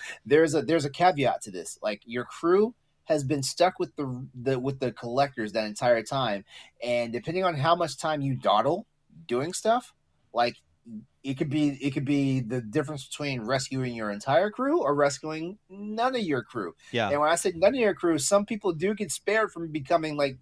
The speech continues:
Speaker 1: humanoid soup, but they don't
Speaker 2: Yeah.
Speaker 1: survive getting back to the ship.
Speaker 2: Or you can watch, uh, Yeoman Chambers get, you know, destroyed and, like, you know, spurned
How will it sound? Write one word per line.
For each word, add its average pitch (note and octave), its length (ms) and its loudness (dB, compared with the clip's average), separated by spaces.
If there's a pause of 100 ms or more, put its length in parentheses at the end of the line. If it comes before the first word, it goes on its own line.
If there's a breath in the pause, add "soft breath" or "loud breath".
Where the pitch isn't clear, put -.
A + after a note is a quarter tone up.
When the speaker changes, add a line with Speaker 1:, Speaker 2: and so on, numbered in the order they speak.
Speaker 1:
humanoid D3 640 -2
soup, - 400 -2 (260)
but A2 140 -6
they B2 100 -2
don't C3 180 -2
Speaker 2:
Yeah. A#2+ 120 2
Speaker 1:
survive A2 400 2
getting A2 240 -8
back G#2 240 -2
to G2+ 100 -18
the D#2 100 -18
ship. - 360 -10
Speaker 2:
Or C3 220 0
you C3 140 -2
can C3+ 160 -2
watch, B2 380 0
uh, G#2+ 380 0
Yeoman B2+ 360 0
Chambers C3 600 -2
get, A#2 260 -2 (220)
you B2+ 140 -8
know, G#2 280 -4 (580)
destroyed C#3 760 0
and, G#2+ 180 -4
like, G#2 300 -4 (640)
you C3 100 -4
know, G2+ 260 -2 (640)
spurned C3 840 -6